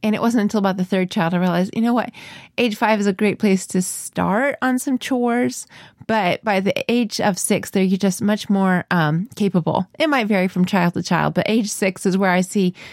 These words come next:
you can actually say, "Oh, I want you to go do this kind of job," and expect there's actually gonna be able to be some, uh, some d-, ability to carry that through. A five-year-old really needs help walking through each little step.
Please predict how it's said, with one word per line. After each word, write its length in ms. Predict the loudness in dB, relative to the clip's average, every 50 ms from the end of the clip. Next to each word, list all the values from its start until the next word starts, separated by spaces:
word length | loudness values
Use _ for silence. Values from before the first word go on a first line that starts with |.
| -16 -4
you 120 | -2 -2 0
can 140 | 2 0
actually 440 | 2 0 0 -2 -2 -2 0 0 0
say, 260 | 0 2 0 0 0 -2 -6 -14 -20 -10 -4 -2
"Oh, 100 | 0 2
I 80 | 2
want 220 | 2 2 0 0 -2
you 60 | -4
to 40 | -2
go 180 | 0 0 0
do 180 | 2 2 0 0
this 180 | 0 0 -2 -2
kind 220 | -2 0 0 0
of 100 | 0 0
job," 400 | 0 0 2 2 2 0 -2 -4 -4
and 100 | -2 -2
expect 560 | -2 -2 -4 -4 -2 -2 0 0 -2 -6 -10 -18 -20 -20 -20 -20 -10
there's 180 | -4 -2 0 2
actually 280 | 0 0 0 -2 -2 0
gonna 160 | 2 2 2
be 220 | 2 2 2 2
able 200 | 2 0 -2 -4
to 100 | -4 -4
be 180 | -2 0 0 0
some, 420 | 0 0 -2 0 0 0 -2 -4 -8 _ _ _ _ -12 -4
uh, 260 | -2 0 0 0 0 -2 -4 _ _ -20 -20 _ _ -8
some 320 | -4 0 2 2 2 2 2
d-, 160 | 2 0 -2 -2 _
ability 580 | -2 -2 0 0 0 0 0 2 2 2 0 0
to 80 | -4 -6 -12 -6
carry 240 | -2 0 0 2 2
that 200 | 2 0 0 -2
through. 340 | -4 -2 0 0 0 -2 -4 -8 -16 -20 -20 -20 -12 -10
A 40 | -10
five-year-old 560 | -4 -2 0 0 2 2 2 0 0 0 0
really 180 | 0 0 2 2
needs 420 | 2 2 2 0 0 -4 -8 -14 -16 -20 -20 _
help 360 | -8 -2 0 0 0 0 -4 -8 -14 -16 -18 -20 -20 _ _ _
walking 560 | 0 2 2 2 0 0 0 0 2 2 2
through 360 | 0 -2 0 2 2 2 2 2
each 360 | 2 0 0 0 -2 -4 -4
little 280 | -2 0 0 0 0 0
step. 440 | -2 -4 -2 0 0 0 0 -2